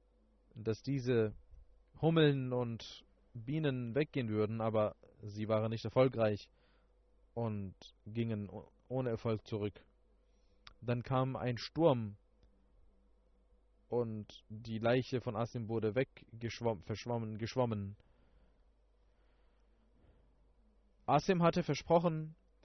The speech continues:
dass er sich komplett von Götzendienst fernhalten wird und nicht einmal einen Götzendiener anfassen wird. Hazrat Umar,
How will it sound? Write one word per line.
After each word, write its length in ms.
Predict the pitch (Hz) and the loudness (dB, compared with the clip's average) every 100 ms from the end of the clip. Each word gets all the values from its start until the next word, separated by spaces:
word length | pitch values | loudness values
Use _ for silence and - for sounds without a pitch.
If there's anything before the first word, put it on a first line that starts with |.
| - | -16
dass 280 | 123 135 - | 0 0 2
er 320 | - 156 151 | 4 6 8
sich 360 | 139 139 - - | 6 0 -4 -6
komplett 340 | 147 131 180 | -4 4 4
von 220 | - 156 131 | 6 -2 2
Götzendienst 640 | 156 - 156 143 139 - | 0 0 -4 -4 -6 -2
fernhalten 580 | 151 135 113 104 107 101 | 0 2 0 0 -2 -2
wird 260 | 107 110 - _ _ _ | -2 -4 -12 _ _ _
und 420 | - 127 123 - 127 | -6 -4 -4 -8 -6
nicht 240 | 147 147 | -4 -4
einmal 280 | 151 139 131 | -4 0 2
einen 140 | 131 | 2
Götzendiener 580 | 123 135 - 123 123 123 | 0 -2 -4 -4 -2 0
anfassen 500 | 135 151 123 - 98 | 0 0 -2 -2 -6
wird. 280 | 87 87 - | -6 -6 -4
Hazrat 240 | 107 113 | -4 -4
Umar, 420 | 143 170 151 117 | -2 2 4 2